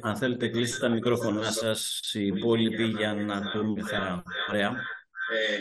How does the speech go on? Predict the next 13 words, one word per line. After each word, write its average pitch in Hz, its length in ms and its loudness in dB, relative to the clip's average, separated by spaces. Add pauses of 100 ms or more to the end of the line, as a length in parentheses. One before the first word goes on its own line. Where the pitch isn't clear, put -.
(600)
Ε, 107 300 6
λοιπόν, 113 380 2
ε, 110 220 2
η 110 180 0
ιδέα 135 260 2
δόθηκε 151 340 -4
στην, 120 260 -2
ε, 107 60 0 (1300)
στην - 180 -4
εκδήλωση 127 440 0
της, 104 320 -6
ε, 92 460 -2
Ερέτριας. 110 800 0